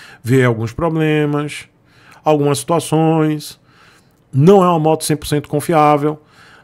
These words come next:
não é, mas é uma moto que eu decidi comprar consciente, pleno,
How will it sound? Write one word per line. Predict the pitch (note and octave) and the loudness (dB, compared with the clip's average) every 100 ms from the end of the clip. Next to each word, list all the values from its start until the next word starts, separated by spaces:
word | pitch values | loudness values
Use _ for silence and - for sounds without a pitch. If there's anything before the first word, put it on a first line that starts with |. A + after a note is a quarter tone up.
| - | -4
não | A#2+ E3+ | 0 2
é, | C#3+ C#3+ D#3 _ _ - | 2 0 -4 _ _ -4
mas | C#3+ D3+ | 0 2
é | D#3+ | 2
uma | E3+ | 2
moto | D#3 D#3+ - | 2 0 -2
que | - D3+ | -6 2
eu | D3 F#3 | 4 4
decidi | G#3+ G#3+ E3 D3 | 2 -4 -6 -8
comprar | E3 D3 C#3+ D3 | -8 -6 -4 -4
consciente, | - F#3+ A3+ - F3 D3+ E3 E3 - _ | -4 -2 -2 -2 0 2 0 -4 -12 _
pleno, | - G3 A3 B3 B3+ B3 | -2 2 2 2 -2 -4